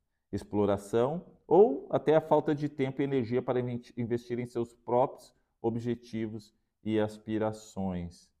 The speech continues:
né? E as pessoas boazinhas muitas vezes priorizam as necessidades e desejo dos outros e negligenciando suas próprias metas e sonhos. Isso pode resultar em uma baixa autoestima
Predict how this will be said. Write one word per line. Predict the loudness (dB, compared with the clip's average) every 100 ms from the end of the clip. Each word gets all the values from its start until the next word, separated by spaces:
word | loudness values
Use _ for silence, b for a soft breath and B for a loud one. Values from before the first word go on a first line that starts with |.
| _ _ _ _ _
né? | -4 -2 0
E | 2
as | 2
pessoas | 2 -4 0 -2
boazinhas | 2 2 2 -2 -4
muitas | -6 -2 -2
vezes | 0 -2
priorizam | -2 0 2 2 -2 -2
as | -4
necessidades | -6 -8 -12 -12 -6 2 6 6 4 -4 -20 _
e | -4
desejo | 0 0 0 -2 -4
dos | -2 0 0 -2 6
outros | 8 8 4 -6 -10 -14 _ _ _
e | -2
negligenciando | 0 0 0 -2 -6 -4 -4 -4
suas | -4 -6 -6
próprias | -4 -4 -2 -4 -4
metas | -4 -6 -6 -8
e | -8
sonhos. | -12 -12 -10 -10 -12 -18 _ _ _ _
Isso | -4 -2
pode | 0 0
resultar | 0 -4 -4 -2 0
em |
uma | 0 0
baixa | 4 2 2 -4
autoestima | -6 -10 -10 -12 -10 -8